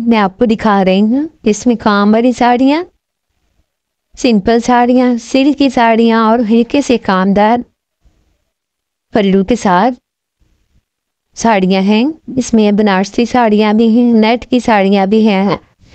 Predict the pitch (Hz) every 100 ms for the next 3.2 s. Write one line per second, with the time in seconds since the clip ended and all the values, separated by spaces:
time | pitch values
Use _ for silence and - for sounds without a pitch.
0 | - - - 339 349 269 - 330 302 262
1 | 247 220 208 226 214 196 190 - 214 190
2 | 185 214 208 202 - 208 202 226 208 208
3 | 214 294